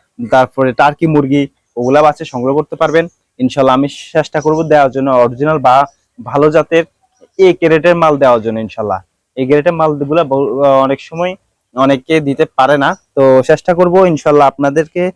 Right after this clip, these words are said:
আমি দেওয়ার জন্য, কারণ আমার লোকেশন হচ্ছে শাহপুর, আর আমার, আহ, <clears throat> লক্ষ্মীপুর ভিতরে আমি ইনশাল্লাহ চেষ্টা করি সবাই করুক, আমা-, আমি যেমন চেষ্টা করতেছি সামনের দিকে আগানোর জন্য, আমার ভাই বেরাদরা আছে, বন্ধু বান্ধব আছে, আশা করি আপনারাও ইনশাল্লাহ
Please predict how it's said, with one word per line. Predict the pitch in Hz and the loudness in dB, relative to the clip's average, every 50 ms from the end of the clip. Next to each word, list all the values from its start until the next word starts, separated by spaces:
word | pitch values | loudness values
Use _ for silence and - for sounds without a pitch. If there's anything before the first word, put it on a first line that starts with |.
| _ _ _ _ _ _ | _ _ _ _ _ _
আমি | 123 131 143 143 | -4 -4 -2 0
দেওয়ার | 143 180 180 170 165 147 | 2 4 4 4 4 0
জন্য, | 147 135 131 127 | -2 -6 -4 -4
কারণ | 123 127 127 | -4 -4 -2
আমার | 127 127 139 147 160 | -2 -2 0 -2 -2
লোকেশন | 143 127 - 147 - 156 156 | -2 -4 -6 -8 -10 -10 -10
হচ্ছে | 139 - 165 | -10 -12 -12
শাহপুর, | 147 151 143 139 - - 180 180 196 | -6 -4 -4 -2 -2 -2 -4 -4 -2
আর | - 123 117 | 0 0 2
আমার, | 113 110 113 123 127 139 147 _ _ _ _ _ _ _ - | 2 2 2 2 0 0 -2 _ _ _ _ _ _ _ -2
আহ, | 113 120 120 120 117 117 110 - _ _ - | 0 2 4 4 4 2 2 -2 _ _ -6
<clears throat> | 196 196 175 127 98 - _ _ _ _ _ _ _ _ _ _ _ _ _ _ _ _ _ _ _ _ _ _ _ - | -2 -2 -2 -4 -6 -10 _ _ _ _ _ _ _ _ _ _ _ _ _ _ _ _ _ _ _ _ _ _ _ -4
লক্ষ্মীপুর | 143 139 - 160 156 170 170 | -4 -4 -4 -4 -4 -4 -2
ভিতরে | 165 151 175 170 | -2 0 0 0
আমি | 160 156 160 | 0 0 -2
ইনশাল্লাহ | 160 147 - 165 156 160 135 | -4 -4 -2 -2 -2 -2 -2
চেষ্টা | 156 139 - - 139 | -4 -8 -6 -6 -4
করি | 147 160 165 175 | -4 -4 -4 -4
সবাই | - - 131 120 135 143 165 175 | -4 -4 -2 0 0 0 0 -2
করুক, | 170 - 170 165 170 147 _ _ | -2 -2 0 0 0 0 _ _
আমা-, | - 117 113 117 131 139 123 | -10 -8 -6 -4 -4 -2 -2
আমি | 113 127 135 147 160 | -2 -2 -2 -2 -2
যেমন | 160 170 170 170 175 185 | 0 0 -2 -2 -2 -8
চেষ্টা | 175 - 170 147 - - 151 | -8 -6 -8 -8 -6 -6 -8
করতেছি | - 147 143 - - 156 - - 185 190 - _ _ _ _ _ - | -6 -6 -6 -6 -8 -12 -8 -8 -8 -8 -8 _ _ _ _ _ -4
সামনের | 135 135 139 143 143 | -2 -2 -2 -2 0
দিকে | 151 170 160 | 0 2 2
আগানোর | 156 160 156 151 143 123 | 2 2 0 0 -2 -2
জন্য, | 139 135 127 | -2 -2 -2
আমার | 117 120 135 139 135 | -2 0 0 0 0
ভাই | 131 123 127 | 2 0 2
বেরাদরা | 127 135 139 131 143 147 139 | 2 0 -2 0 0 0 0
আছে, | 135 - - 147 | 0 0 -4 -6
বন্ধু | 131 127 123 123 131 | -6 -4 -6 -4 -4
বান্ধব | 135 135 139 | -4 -4 -2
আছে, | 147 139 - 151 | -4 -4 -2 -2
আশা | 131 117 113 - - 139 | 0 0 -2 -2 -6 -6
করি | 151 151 151 | -4 -2 -2
আপনারাও | 131 123 - 135 135 147 151 | -2 -2 -4 -4 -4 -4 -4
ইনশাল্লাহ | 143 - - 131 127 131 127 | -6 -6 -8 -6 -4 -4 -6